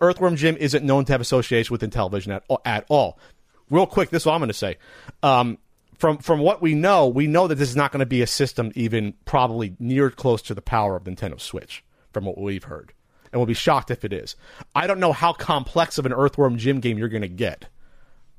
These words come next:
You know, that's all I'm gonna say. Uh, again, Intellivision means nothing special, means nothing in that regard. Amico is better off standing on its own, as most people won't have a clue, and there'll be a fair number who might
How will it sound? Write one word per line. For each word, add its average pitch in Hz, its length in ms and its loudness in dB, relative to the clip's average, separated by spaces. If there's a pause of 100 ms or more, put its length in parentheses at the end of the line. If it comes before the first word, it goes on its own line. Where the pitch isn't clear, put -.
(120)
You 117 100 -4
know, 78 220 -10 (480)
that's 127 200 -2
all 131 60 4
I'm 113 80 0
gonna 92 120 -6
say. - 240 -6 (420)
Uh, 139 160 4
again, 175 320 2
Intellivision 160 680 0
means 147 260 0
nothing 139 260 -2
special, 123 520 -2 (160)
means 131 200 -2
nothing 131 180 0
in 117 60 -4
that 117 80 -4
regard. 160 280 2
Amico 156 300 0
is 151 80 4
better 147 260 2
off 139 120 2
standing 135 360 -2
on 113 160 -4
its 104 120 -12
own, 185 240 0
as 131 100 -2
most 131 220 -2
people 120 280 -4
won't 107 180 -4
have 95 80 -8
a 101 40 -10
clue, 185 420 2 (380)
and 123 100 -6
there'll 120 120 0
be 113 100 0
a 107 60 -2
fair 151 200 2
number 131 360 0
who 117 100 -2
might 113 300 -2